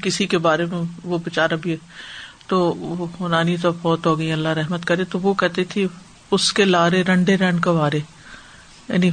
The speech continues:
فلاں کی بات، اس کی بات کا اعتبار نہیں کرنا، وہ اگر اس کی بات کا اعتبار کیا تو پھر تو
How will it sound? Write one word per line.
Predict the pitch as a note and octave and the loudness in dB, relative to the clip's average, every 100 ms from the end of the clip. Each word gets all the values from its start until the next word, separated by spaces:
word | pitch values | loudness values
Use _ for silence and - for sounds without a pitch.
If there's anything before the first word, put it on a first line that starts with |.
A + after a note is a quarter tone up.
| E3+ - | 0 -4
فلاں | G3 G3 B3+ | 2 4 4
کی | C#4 | 2
بات، | C#4+ B3+ B3+ - - - - - - | 2 2 0 -10 -18 -18 -20 -20 -14
اس | D4+ A3+ - | -2 0 2
کی | A#3 | 2
بات | G3+ G3+ | 4 4
کا | A3 | 4
اعتبار | G#3+ F#3 F#3 G3 | 4 4 4 4
نہیں | B3+ | 2
کرنا، | C4 A#3 B3+ C4 | 2 4 6 6
وہ | B3 G#3 | 6 6
اگر | G3 G#3 | 4 4
اس | G3+ - | 4 2
کی | C#4 | 2
بات | A3 A3 A3+ | 4 2 4
کا | |
اعتبار | A3 G#3 F#3 F#3+ G#3 | 4 4 4 4 2
کیا | G#3+ A3+ | 2 0
تو | A#3 A3+ | 2 0
پھر | A3+ | 0
تو | G3+ G#3+ | 0 2